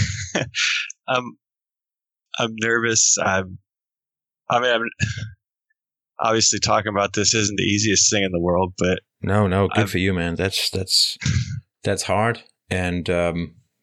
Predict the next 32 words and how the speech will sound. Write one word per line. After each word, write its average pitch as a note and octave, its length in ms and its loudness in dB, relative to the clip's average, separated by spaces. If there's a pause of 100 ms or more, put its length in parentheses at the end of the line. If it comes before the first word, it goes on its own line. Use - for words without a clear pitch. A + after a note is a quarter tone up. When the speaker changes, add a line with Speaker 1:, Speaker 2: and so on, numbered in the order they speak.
(320)
Speaker 2:
well, F#2 280 -2
well F#2+ 160 0
done. F#2 280 -4 (1500)
Speaker 1:
At G#2+ 60 -4 (180)
this A#2 200 2
point, A2+ 460 2
like, A2 200 2
it's, - 300 2 (1500)
when A#2+ 100 0
I B2+ 100 2
say D#3+ 240 4
things C#3+ 340 0
were G#2 100 -6
fine, A#2+ 520 2
like, G2+ 220 0 (320)
he A2 160 0
seemed A#2+ 520 0
like G2 220 -2
a G2+ 60 0
happy G2+ 340 0
enough F#2 220 0 (100)
kid. G2+ 380 0 (580)
We've G2+ 100 0
had A#2+ 300 2
behavioral G#2 560 0
troubles F#2+ 460 2
for - 140 2
a F2+ 60 2
long G2 280 2
time F#2+ 500 2
and, F2 240 -4
like, E2+ 220 2